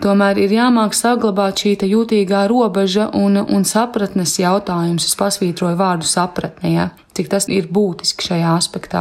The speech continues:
un šo te attiecību veidošanas procesā.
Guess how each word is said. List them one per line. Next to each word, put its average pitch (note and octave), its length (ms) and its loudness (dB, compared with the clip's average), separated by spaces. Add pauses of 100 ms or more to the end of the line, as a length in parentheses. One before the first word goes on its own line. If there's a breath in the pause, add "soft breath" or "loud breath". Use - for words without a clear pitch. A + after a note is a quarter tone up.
un E3+ 160 2
šo E3+ 240 -4
te E3+ 140 -4 (420 loud breath)
attiecību F3 560 -2
veidošanas F3 640 0
procesā. E3+ 640 -2